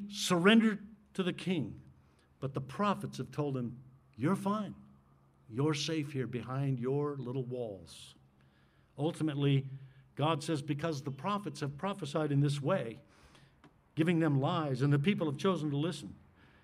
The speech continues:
they're not gonna be able to hide. They knew.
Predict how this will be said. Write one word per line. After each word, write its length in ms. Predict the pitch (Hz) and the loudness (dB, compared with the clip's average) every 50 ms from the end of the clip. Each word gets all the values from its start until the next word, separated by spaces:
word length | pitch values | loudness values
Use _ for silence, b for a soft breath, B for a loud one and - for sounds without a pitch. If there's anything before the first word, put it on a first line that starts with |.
| b b b b b b b _ _ _ - _ - - | b b b b b b b _ _ _ -20 _ -10 -2
they're 160 | 143 165 170 | 0 2 2
not 300 | 156 156 190 214 202 202 | 4 4 2 2 0 0
gonna 180 | - 175 180 156 | -2 0 0 0
be 120 | 139 170 | 0 0
able 160 | 175 175 170 | 0 -2 -4
to 140 | 170 - 165 | -4 -4 -4
hide. 320 | 143 139 170 180 170 165 - - - - - - - - - b b b b b b - - | -4 -4 -6 -6 -6 -8 -10 -12 -14 -18 -20 -20 -20 -20 -20 b b b b b b -12 -4
They 260 | 110 160 196 226 214 | 2 4 6 8 8
knew. 340 | 185 185 214 226 190 - | 8 8 8 6 6 2